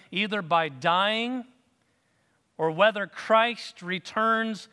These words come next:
for me, I will attain the resurrection." And so here's the question for you this morning.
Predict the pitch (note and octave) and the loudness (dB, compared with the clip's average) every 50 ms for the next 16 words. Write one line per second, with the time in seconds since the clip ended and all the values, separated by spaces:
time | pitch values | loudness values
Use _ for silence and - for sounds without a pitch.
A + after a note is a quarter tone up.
0 | _ _ _ _ - - _ - A#3 A#3+ C4+ C4 A#3+ G3+ D#3 C#3+ C#3+ C#3 C#3 C#3+ | _ _ _ _ -20 -12 _ 2 4 6 6 6 4 0 -4 -4 -4 -4 -4 -6
1 | C#3+ _ _ _ _ _ _ _ _ _ _ - F3 F3+ G3 G#3 G#3 G#3 G#3 G#3+ | -10 _ _ _ _ _ _ _ _ _ _ 2 4 4 6 6 4 4 4 2
2 | G#3+ G#3 G3 - _ _ _ _ _ _ C#3 D3+ D#3+ D#3 D3 - - - - F#3+ | 0 -4 -8 -14 _ _ _ _ _ _ -4 -4 -2 -4 -4 -8 -10 -8 -6 -4
3 | F#3 F3+ F3+ F3+ F3 E3+ D#3+ D3 _ _ _ _ _ _ _ _ _ _ _ _ | -4 -4 -4 -6 -6 -8 -10 -12 _ _ _ _ _ _ _ _ _ _ _ _
4 | _ - C#3 C#3+ C#3 C3+ C3 B2+ C3 B2+ A#2+ A2+ G#2+ - - - G#2+ G#2 G#2+ _ | _ -10 -8 -4 -2 -2 -2 -2 -4 -4 -4 -4 -6 -6 -12 -16 -16 -16 -16 _
5 | _ _ _ _ _ _ _ _ _ _ _ _ _ _ _ _ _ _ _ _ | _ _ _ _ _ _ _ _ _ _ _ _ _ _ _ _ _ _ _ _
6 | _ _ _ _ _ _ _ _ _ _ _ _ _ _ _ _ _ _ _ _ | _ _ _ _ _ _ _ _ _ _ _ _ _ _ _ _ _ _ _ _
7 | _ _ _ _ _ _ _ _ _ _ _ _ _ _ _ - A#2+ - D#3+ D3 | _ _ _ _ _ _ _ _ _ _ _ _ _ _ _ -16 -12 -8 -8 -6
8 | C#3 D3+ E3 D#3 D#3 D3 D3+ C#3+ - - D#3 C3+ A#2+ - - - - A2 G#2 - | -4 -4 -6 -6 -6 -8 -12 -14 -8 -4 -4 -4 -4 -4 -10 -16 -16 -18 -18 -20
9 | _ _ _ _ _ _ _ _ _ _ _ _ _ _ _ _ _ _ _ - | _ _ _ _ _ _ _ _ _ _ _ _ _ _ _ _ _ _ _ -12
10 | C#3 C3+ C3 C3 C3+ C3 C3 - - C#3 B2 A2+ G#2+ G#2+ G#2+ | -10 -8 -6 -6 -6 -8 -10 -10 -8 -8 -8 -8 -8 -10 -14